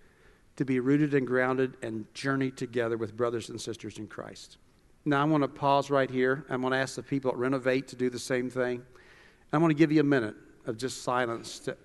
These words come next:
ask yourself, what is your personal worldview? What do you believe and what do you not believe,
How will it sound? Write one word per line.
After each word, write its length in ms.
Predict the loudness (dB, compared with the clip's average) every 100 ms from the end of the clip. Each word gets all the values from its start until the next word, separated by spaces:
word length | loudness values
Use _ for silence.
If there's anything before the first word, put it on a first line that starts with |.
| -2
ask 340 | 0 0 -6
yourself, 460 | -8 -4 -2 -2 -6 -2
what 120 | 2
is 140 | 2
your 120 | 0
personal 400 | 0 0 -2 -2
worldview? 540 | 0 0 0 0 -2 -2 -8 -20 -20 _ -20 -20 _ _ _ 2
What 120 | 2
do 60 |
you 80 | 2
believe 380 | 2 6 6 4
and 100 | 2
what 140 | 0
do 60 | 0
you 60 | 0
not 240 | -2 -4
believe, 340 | -6 -6 -8